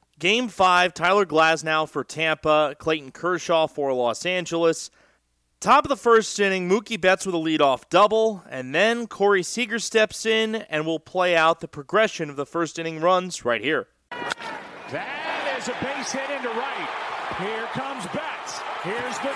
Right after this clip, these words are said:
Speaker 2: throw. Dodgers take a first inning lead. Muncy on a ground ball. Nice play,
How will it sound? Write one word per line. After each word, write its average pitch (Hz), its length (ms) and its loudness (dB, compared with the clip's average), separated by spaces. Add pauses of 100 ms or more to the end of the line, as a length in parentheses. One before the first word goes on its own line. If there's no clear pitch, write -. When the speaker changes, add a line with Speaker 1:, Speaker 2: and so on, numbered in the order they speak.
(140)
Speaker 2:
throw. 285 500 -6 (120)
Dodgers 226 560 -6
take 226 100 -4
a - 720 -6
first 262 320 -6
inning 269 380 -6
lead. 269 180 -6
Muncy 208 580 -8
on 214 60 -10
a 214 80 -8
ground 226 340 -6
ball. 226 540 -4 (880)
Nice - 280 -6
play, 269 280 -8